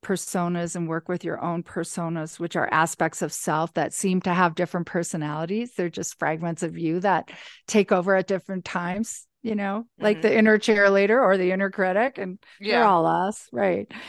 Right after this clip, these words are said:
Speaker 1: And, um, yet in this circumstance,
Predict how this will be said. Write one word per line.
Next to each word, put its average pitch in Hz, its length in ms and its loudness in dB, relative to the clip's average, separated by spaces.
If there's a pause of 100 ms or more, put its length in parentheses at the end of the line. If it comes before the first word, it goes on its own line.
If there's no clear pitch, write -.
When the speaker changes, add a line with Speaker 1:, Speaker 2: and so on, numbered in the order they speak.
(300)
Speaker 1:
And, 220 260 6
um, 202 480 4 (280)
yet 233 260 4
in 233 220 2
this 233 200 0
circumstance, 202 1300 -4